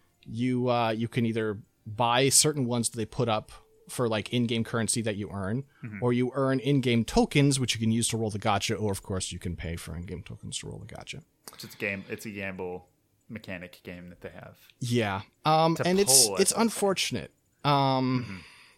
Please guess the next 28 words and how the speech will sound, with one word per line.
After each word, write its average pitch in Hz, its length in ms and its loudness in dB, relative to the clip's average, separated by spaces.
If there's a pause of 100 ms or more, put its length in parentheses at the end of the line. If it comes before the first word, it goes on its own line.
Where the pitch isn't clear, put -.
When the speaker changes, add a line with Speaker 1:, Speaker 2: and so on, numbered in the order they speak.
(540)
Speaker 1:
this 160 380 2
game 190 240 4
is 160 100 8
set 156 180 6
up 156 280 2
so - 240 2
that 139 100 4
it 135 140 2
is 131 160 4
in 147 240 2
the 143 80 2
main 127 420 2
Gundam 117 400 2
timeline, 127 640 -2 (140)
right? 147 260 2
Which 127 120 -4
is - 100 2
called 107 240 -2
Universal 104 400 -4
Century, 113 420 0
which 110 180 -4
is 101 220 0
that 120 220 0
first 123 280 0
show, 113 320 2
Mobile 110 260 0
Suit 104 200 -2
Gundam, 98 380 -4